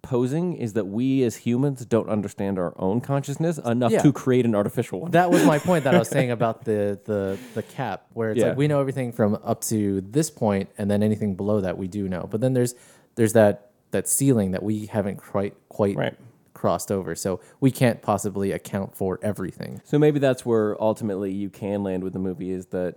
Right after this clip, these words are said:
Speaker 1: perhaps artificial intelligence for us as humans will always be dangerous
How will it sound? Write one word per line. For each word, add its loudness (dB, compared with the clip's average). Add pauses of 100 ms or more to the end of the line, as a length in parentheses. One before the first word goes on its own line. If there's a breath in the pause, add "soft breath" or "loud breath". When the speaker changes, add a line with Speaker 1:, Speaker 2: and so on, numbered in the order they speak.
(120)
Speaker 1:
perhaps -2
artificial -2
intelligence 0
for 0
us -2
as -6
humans -2
will 0
always 2
be -4
dangerous -2